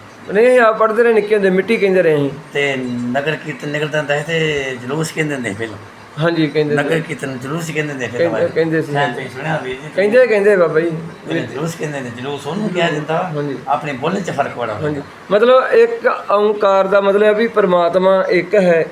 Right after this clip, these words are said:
Speaker 2: ਹਾਂਜੀ।
Speaker 1: ਉਹ ਓਂ-, ਜਿਹੜਾ ਇੱਕ ਓਂਕਾਰ ਦਾ ਮਤਲਬ ਹੈ ਵੀ ਪਰਮਾਤਮਾ ਸਿਰਫ ਇੱਕ ਹੀ ਹੈ।
Speaker 2: ਹਾਂਜੀ।
Speaker 1: ਅੱਗੇ ਇੱਕ ਓਂਕਾਰ
Speaker 2: ਇੱਕ ਓਂਕਾਰ।
Speaker 1: ਸਤਿਨਾਮ ਕਰਤਾ ਪੁਰਖ ਨਿਰਭਉ
Speaker 2: ਨਿਰਭਉ
Speaker 1: ਨਿਰਵੈਰ।
Speaker 2: ਵੀ ਨਾਮ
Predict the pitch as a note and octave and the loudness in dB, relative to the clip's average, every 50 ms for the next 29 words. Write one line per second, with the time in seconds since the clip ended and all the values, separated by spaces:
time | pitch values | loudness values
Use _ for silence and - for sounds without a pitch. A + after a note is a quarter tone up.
0 | - - - A2+ A2+ G2+ G2+ G2 G2 - - - - - - - - - - - | -10 -16 -16 -16 -14 -14 -14 -16 -16 -20 -20 -20 -20 -20 -20 -20 -20 -20 -20 -20
1 | - - - - - - - - - - - - - - - - - - - - | -20 -20 -20 -20 -20 -20 -20 -20 -20 -20 -20 -20 -20 -20 -20 -20 -20 -20 -20 -20
2 | - - - - - - - E3 F3 F#3 F#3 F#3+ - - F3+ F#3 F3+ F3 F3+ - | -20 -20 -20 -20 -20 -8 -2 0 4 4 6 4 4 4 2 2 2 0 -2 -4
3 | - E3+ F3 F3+ F3+ F3 F3 F3 E3+ D3 F3 F3 F3 E3+ F3 E3+ E3+ E3 E3 E3+ | -4 -2 2 4 6 6 6 4 4 2 2 2 2 4 4 4 4 4 2 2
4 | E3 E3 F3 F3 F3 F3 F3 F#3+ F3+ - F3+ E3 E3 E3 D#3+ D3+ E3 E3 E3 E3+ | 2 2 4 4 2 2 2 -2 0 0 -2 0 2 2 2 2 2 2 2 2
5 | F3 E3+ - F3 F3+ E3+ F3 F3 - - - F3+ F3 F3+ - G#3+ G#3+ F#3+ E3 E3+ | 2 2 0 0 0 0 0 -2 -4 0 0 0 0 0 0 2 2 4 4 4
6 | E3 E3 E3 D#3+ D3+ C3+ C#3 C#3+ - - - A#2 A#2 G#2+ G#2 G2 F#2+ G2 - - | 4 4 4 4 2 0 -2 -6 -14 -20 -18 -16 -14 -14 -14 -14 -14 -16 -20 -20
7 | - - - - - D#3+ D#3 D#3 E3 D#3 D3 C#3+ - - - - - - - - | -20 -20 -14 -4 -4 -2 0 2 2 0 0 -2 -8 -20 -20 -20 -20 -20 -20 -20
8 | - - - - - - - - - - - - - D#3+ D3+ - E3+ E3 D3+ E3 | -20 -20 -20 -20 -20 -20 -20 -20 -20 -20 -20 -10 -10 -10 -4 -2 -2 -2 2 2
9 | D#3+ D#3+ D#3 D#3 D#3 - E3 D#3 D#3 D#3+ E3 D#3+ D#3 D#3 D#3 D#3+ D3+ E3 D#3 D3+ | 4 4 4 2 2 0 0 0 0 0 0 2 2 2 2 0 0 0 0 0
10 | - D#3+ D#3+ D3+ - D#3 D#3 D3+ D3 - D#3+ D#3 D#3+ E3 D#3 D3+ - - D#3+ D3+ | 2 0 0 0 2 0 0 0 2 0 0 2 2 0 -2 -2 0 2 2 4
11 | C#3+ C#3 C#3 C#3 C#3 - - - - - - - - - - - C#3+ D#3 D#3 D#3 | 4 4 2 0 -2 -6 -12 -14 -14 -16 -18 -18 -20 -20 -14 -8 -2 0 2 4
12 | D3+ D3+ C#3 C#3 D3+ D3+ D#3 F3 E3 E3 D#3+ D#3+ D3+ D3+ D3 C#3+ C#3 C3+ B2+ B2 | 4 4 4 4 2 0 -2 -4 -4 -4 -2 0 0 0 0 -2 -2 -4 -8 -6
13 | B2 C3 C3 C3+ C3+ C3+ C3+ C3 C3 B2+ | -4 -2 -2 -2 -2 -4 -8 -10 -10 -10